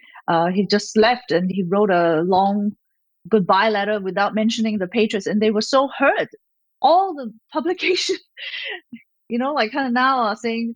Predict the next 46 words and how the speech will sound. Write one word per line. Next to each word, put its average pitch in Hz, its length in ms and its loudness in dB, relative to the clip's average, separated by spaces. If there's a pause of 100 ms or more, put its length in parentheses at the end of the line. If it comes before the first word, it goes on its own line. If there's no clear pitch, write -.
"Tom 466 260 2
Brady, 403 480 2
you 247 140 0
traitor, 359 640 0
and, 240 180 -4 (640)
you 226 100 -10
know, 302 260 -6
how 381 160 4
dare 381 220 4
you? 330 120 6
You 285 120 2
spent 359 240 0
twenty 349 220 2
years 320 360 2
in, 269 140 4
in 233 400 4
Boston 240 480 2
and 202 160 0
you 208 100 2
never 254 360 4
thanked 269 280 0
us," - 300 -2 (240)
you 202 80 4
know, 185 100 0 (160)
blah, - 120 0
blah, 185 160 2
blah. 190 240 2 (220)
I 240 320 0
try 359 180 0
to 302 120 -6
incorporate, 233 800 -2
uh, 180 140 -4
in 220 140 2
my 247 320 2
program, 240 580 0
right? 196 200 0
I 196 80 -2
show 214 240 0
maybe 190 300 0
nine 190 240 2
to 165 80 0
ten 180 440 0
shows 165 420 2
a 127 80 -2
year. 131 420 0 (120)
I 185 240 4